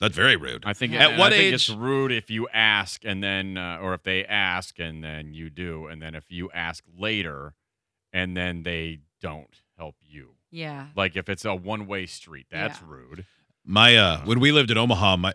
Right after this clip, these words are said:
Speaker 1: uh, Hot Wings helped me move every time. And, uh, my pal Josh helped me move, like, three times. And I always said, "When you and your wife, he, a newlywed, when you move,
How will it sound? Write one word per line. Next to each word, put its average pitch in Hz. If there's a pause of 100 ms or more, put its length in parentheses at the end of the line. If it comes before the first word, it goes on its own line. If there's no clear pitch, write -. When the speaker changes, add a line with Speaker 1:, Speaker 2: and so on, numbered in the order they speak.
Speaker 1:
uh, 87
Hot 127
Wings 110
helped 92
me 85
move 85
every 82
time. 69 (400)
And, 85
uh, -
my 95
pal 107
Josh 127
helped 107
me 104
move, 101
like, 65
three 135
times. 69 (420)
And 82
I 98
always 110
said, 76 (160)
"When 95
you 107
and 110
your 104
wife, 90
he, 101 (340)
a 92
newlywed, 87
when 95
you 123
move, 117